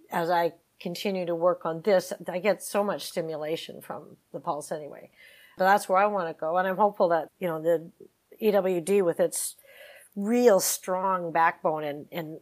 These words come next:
entrepreneurship and supporting entrepreneurs, there's lots and lots of opportunity within the E W D for potential entrepreneurs to go explore how they can become actual entrepreneurs. I think the, uh, Pasadena's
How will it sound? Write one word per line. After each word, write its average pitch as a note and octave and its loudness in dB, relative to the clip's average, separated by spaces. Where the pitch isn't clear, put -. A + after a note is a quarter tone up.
entrepreneurship F3 -2
and D#3+ -6
supporting E3+ -4
entrepreneurs, D#3 -10
there's E3+ -6
lots E3 -2
and E3 -4
lots - -4
of D3+ -8
opportunity F#3 2
within E3 -2
the E3+ 0
E E3+ -4
W D#3 -6
D E3+ -4
for C#3 -6
potential A#3+ 2
entrepreneurs E3 -2
to - -8
go E3 -2
explore D#3 -4
how D#3 -2
they D#3+ -4
can D#3+ -10
become D3+ -8
actual D3 -8
entrepreneurs. C#3+ -16
I E3 0
think F#3 -2
the, G3+ 0
uh, E3 0
Pasadena's F3 -2